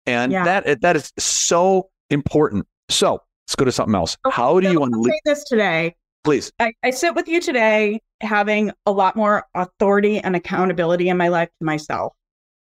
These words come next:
Speaker 1: Ooh.
Speaker 2: I have been married for fifteen years now. I have two children that I'm responsible for. I have been the C E O of a company. I'm a published author.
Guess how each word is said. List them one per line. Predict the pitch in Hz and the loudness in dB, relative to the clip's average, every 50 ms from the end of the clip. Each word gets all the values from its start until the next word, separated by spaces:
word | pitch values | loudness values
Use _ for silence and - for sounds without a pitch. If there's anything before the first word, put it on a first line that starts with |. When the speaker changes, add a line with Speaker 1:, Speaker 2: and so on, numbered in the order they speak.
| - 98 | -6 -2
Speaker 1:
Ooh. | 104 113 117 113 110 | 0 0 2 2 0
Speaker 2:
I | 180 185 185 185 185 185 185 180 - _ _ _ _ _ _ _ _ _ _ _ | 0 0 0 -2 -2 -4 -6 -8 -10 _ _ _ _ _ _ _ _ _ _ _
have | - 196 202 170 165 170 170 160 165 _ _ _ _ _ _ _ _ - | -4 -2 0 2 2 0 0 -2 -8 _ _ _ _ _ _ _ _ -4
been | - 190 196 | -2 0 2
married | 190 190 214 220 220 | 2 2 2 0 0
for | - 233 208 | 0 -2 0
fifteen | 202 214 202 - - 214 196 190 185 | 0 -2 -4 -2 -4 -2 -2 0 0
years | 180 180 180 180 175 - | 0 0 0 -2 -2 -2
now. | 202 180 175 170 170 165 165 160 156 - - | -2 0 0 2 0 0 0 -2 -4 -6 -4
I | - 170 | -2 -2
have | 165 165 160 156 156 - - | -2 -2 -2 -4 -4 -6 -4
two | - 208 190 | -4 -4 -2
children | 196 - 202 180 180 180 175 170 170 170 | 0 0 -2 0 0 0 0 0 0 2
that | 170 160 | 0 0
I'm | 165 165 160 | 0 0 -2
responsible | 160 160 - - 160 156 160 156 - - 156 156 151 _ | -2 -4 -4 -2 -2 -2 -2 -2 -4 -4 -4 -4 -4 _
for. | - 160 151 151 151 151 147 147 147 _ _ _ _ _ _ _ - | -2 0 0 2 0 0 -2 -4 -6 _ _ _ _ _ _ _ -2
I | 160 156 147 151 147 147 147 135 - _ _ _ - | -2 0 0 0 0 0 -2 -2 -6 _ _ _ -6
have | 190 185 170 160 | -4 -2 -2 0
been | 185 170 165 | 0 -2 0
the | 165 160 | -2 -2
C | - - 175 165 | -2 0 0 2
E | 170 | 2
O | 165 | 2
of | 160 151 | 2 0
a | 156 | -2
company. | - 214 202 202 214 202 196 190 185 190 180 170 | -4 -4 -4 -2 -2 0 2 2 2 2 2 2
I'm | 135 135 143 151 | 0 0 0 0
a | 156 147 | -2 -2
published | - 170 156 160 156 147 - - | -2 -4 -2 -2 -2 -4 -2 -2
author. | 185 180 180 180 - 190 190 185 180 175 175 170 175 | 0 0 -2 -2 0 0 2 2 2 2 0 0 -4